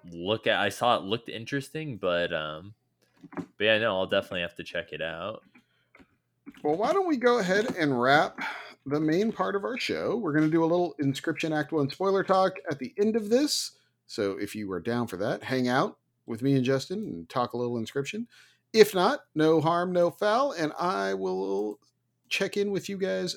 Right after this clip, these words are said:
Speaker 2: next week when we do this all again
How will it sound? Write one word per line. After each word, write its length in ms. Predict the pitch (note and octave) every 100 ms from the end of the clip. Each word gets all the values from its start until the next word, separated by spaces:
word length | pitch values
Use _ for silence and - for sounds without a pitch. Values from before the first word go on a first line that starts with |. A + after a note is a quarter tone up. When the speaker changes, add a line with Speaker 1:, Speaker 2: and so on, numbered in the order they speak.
| G#2
Speaker 2:
next 400 | A#2+ A#3 D4+ A#2
week 380 | A#2+ C4 - - _
when 180 | A2 G2
we 100 | F#2
do 140 | A#2
this 200 | G#2+ - -
all 160 | G#3+
again 420 | F2+ D2+ C#2 C#3